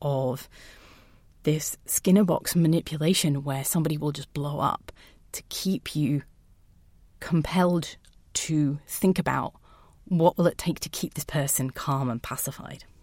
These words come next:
Skinner box people and places condition you to stick with them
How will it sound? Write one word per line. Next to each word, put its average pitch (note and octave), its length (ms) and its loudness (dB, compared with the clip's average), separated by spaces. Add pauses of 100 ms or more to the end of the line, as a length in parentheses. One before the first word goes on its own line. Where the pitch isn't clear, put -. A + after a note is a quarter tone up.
(840)
Skinner F3 280 2
box F3 220 -2
people E3+ 400 -2 (840)
and D#3+ 100 -2
places - 560 0 (640)
condition G#3 480 2
you F#3 100 2
to F3 140 -2
stick - 340 -6
with G3 260 6
them D3 240 0